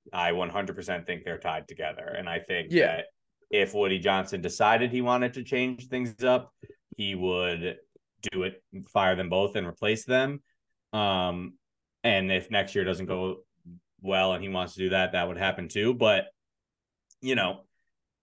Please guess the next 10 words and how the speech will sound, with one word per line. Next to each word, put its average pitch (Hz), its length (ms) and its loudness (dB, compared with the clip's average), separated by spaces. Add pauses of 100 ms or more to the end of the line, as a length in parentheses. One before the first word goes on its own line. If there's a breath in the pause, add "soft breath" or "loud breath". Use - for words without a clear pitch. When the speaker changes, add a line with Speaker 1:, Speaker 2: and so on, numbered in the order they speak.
(100)
Speaker 1:
it's, - 340 -2
it's, 156 200 2
like, 175 180 2
this 175 140 2
confusing 185 540 -2
thing 208 200 4
because 127 460 0 (960)
you 131 160 -4
think 170 300 -4
about 135 520 4